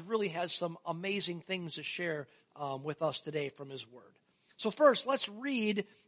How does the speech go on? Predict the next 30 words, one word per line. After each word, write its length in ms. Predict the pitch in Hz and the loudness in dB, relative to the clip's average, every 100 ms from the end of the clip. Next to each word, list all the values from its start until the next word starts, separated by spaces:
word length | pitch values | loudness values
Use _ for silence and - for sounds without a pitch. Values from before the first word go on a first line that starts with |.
| - | 0
um, 260 | 185 180 180 | 4 6 4
the 100 | 185 | 4
message 420 | 214 247 208 190 | 4 4 2 0
from 180 | 190 180 | 0 2
Palm 300 | 196 196 175 | 4 4 2
Sunday's 580 | - 226 196 165 170 - | 2 2 4 2 2 -2
events 560 | 165 175 139 - - - - - - | 2 2 0 -6 -10 -10 -20 -8 -2
in 120 | 180 | 0
Matthew 300 | 190 185 185 | 0 0 -2
twenty-one. 440 | 170 180 180 175 | -2 0 2 0
So 140 | 151 160 | -2 4
grab 240 | 220 233 | 4 6
your 80 | 226 | 6
Bible, 540 | 220 220 233 240 247 - - _ _ - - _ _ - | 8 8 10 8 6 -2 -20 _ _ -20 -20 _ _ -4
either 220 | 202 202 | 2 4
your, 280 | 190 170 - - | 6 4 0 -8
your 280 | - 160 151 - - | -2 0 0 -2 6
paper 300 | 247 269 226 | 6 6 4
Bible 380 | 220 240 269 226 | 6 6 8 8
or 120 | 165 | 6
fire 560 | - - 220 226 226 | 0 0 4 6 6
up 160 | 226 226 | 4 2
your, 300 | 190 170 147 _ - | -2 -2 -2 _ -6
your 140 | 175 | -6
phone, 580 | - 247 226 208 262 277 _ _ _ - | 0 4 6 6 4 0 _ _ _ -2
and 160 | 185 | 2
let's 240 | 226 233 190 | 4 2 0
read 260 | 214 214 | 0 0
the 140 | 185 180 | 2 0
events 560 | 160 160 135 - - | 2 -2 -4 -6 -8